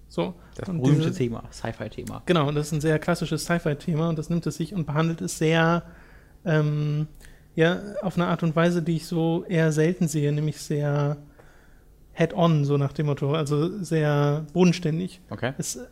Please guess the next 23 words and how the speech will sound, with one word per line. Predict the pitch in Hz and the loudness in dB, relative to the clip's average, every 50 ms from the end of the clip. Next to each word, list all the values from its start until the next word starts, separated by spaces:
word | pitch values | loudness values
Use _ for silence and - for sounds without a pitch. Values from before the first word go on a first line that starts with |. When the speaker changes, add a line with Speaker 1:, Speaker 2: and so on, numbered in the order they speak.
| - - - - - - - _ - - - - | -20 -20 -20 -20 -20 -20 -20 _ -20 -20 -20 -20
Speaker 1:
versucht | - - - - - 170 156 160 175 170 - - | -20 -20 -14 -6 -2 0 0 0 0 -4 -2 0
nicht | 175 170 - - | 0 0 0 -2
großartig | 170 170 175 - - 165 156 180 170 - - - 220 170 | -2 -2 0 0 0 -2 0 0 0 -2 -4 -8 -2 2
rätselhaft | 170 175 - - 180 165 175 170 - - - | 2 2 2 2 0 2 2 0 0 -2 -4
und | 190 175 180 | -2 -2 0
ominös | 190 175 170 165 170 180 185 - - | 2 2 4 4 4 4 2 0 -2
zu | - 185 | -4 0
sein | 170 185 185 190 190 196 190 | 2 2 2 2 2 0 0
über | 190 165 160 165 | -2 0 2 2
Speaker 2:
Das | 165 165 165 160 160 160 | 4 4 2 2 2 2
ist, | 120 | 2
ja, | 117 113 107 | 2 2 2
das | 104 104 | 0 -4
ist | 123 117 | -6 -2
so | - | 2
Speaker 1:
dich, | 127 123 - | 2 2 4
Speaker 2:
schön. | - 120 110 107 110 | 2 0 0 0 2
Speaker 1:
dich | - 180 - | 0 0 2
selbst | - 175 165 165 180 202 196 - - - | 4 4 6 6 6 6 4 2 -4 -4
und | 190 185 | -2 -2
über | 185 185 160 165 165 160 | 0 2 2 4 2 2
die, | 156 160 156 156 156 156 156 160 165 | 2 0 0 0 2 2 2 2 0
äh, | 180 190 | 0 -4